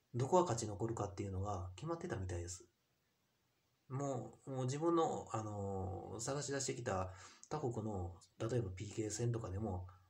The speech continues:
ああ、もう意図的に緩いボール、キーパーが取れるとこ蹴ってるわって、フェイントなしでって。あ、もうこれ意図的やわって。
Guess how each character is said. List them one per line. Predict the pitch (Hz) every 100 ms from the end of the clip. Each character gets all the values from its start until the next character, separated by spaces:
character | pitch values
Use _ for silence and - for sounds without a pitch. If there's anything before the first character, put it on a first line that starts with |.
| -
あ | 160
あ、 | 117
も | 113 90
う |
意 | 95
図 | 120
的 | 120 131
に |
緩 | 156 190
い |
ボ | 98 98
ー | 95
ル、 | 90 90 -
キ | - 170
ー |
パ | 92
ー |
が | 87
取 | 95
れ | 101
る |
と | 104 104
こ |
蹴 | 107
っ | 151
て | 175
る | 101
わ | 92
っ |
て、 | 92
フ | 113
ェ |
イ | 104
ン |
ト | 104
な | 95
し | -
で | 90
っ |
て。 | 90 - - _ _ _ _ _ _ -
あ、 | 131
も | 123
う |
こ | 135
れ | 98
意 |
図 | 92
的 | 98 -
や | 180
わ | 90 90
っ | -
て。 | -